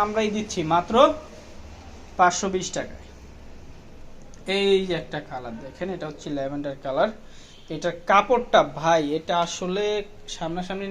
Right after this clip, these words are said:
না ধরলে আপনারা কোনোভাবে এটা বিলিভ করতে পারবেন না, এটা যে কাপড়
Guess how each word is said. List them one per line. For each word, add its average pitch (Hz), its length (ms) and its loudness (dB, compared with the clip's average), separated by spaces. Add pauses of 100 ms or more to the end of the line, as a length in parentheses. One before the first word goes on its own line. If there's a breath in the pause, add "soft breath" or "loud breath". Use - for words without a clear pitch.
না 190 60 0 (180)
ধরলে 185 360 2
আপনারা 180 220 -4 (160)
কোনোভাবে 226 460 2
এটা 214 120 -2 (140)
বিলিভ 254 220 0 (140)
করতে 208 280 2
পারবেন 151 260 2
না, 202 120 -2
এটা 170 200 -6
যে 180 60 -6 (160)
কাপড় 196 360 0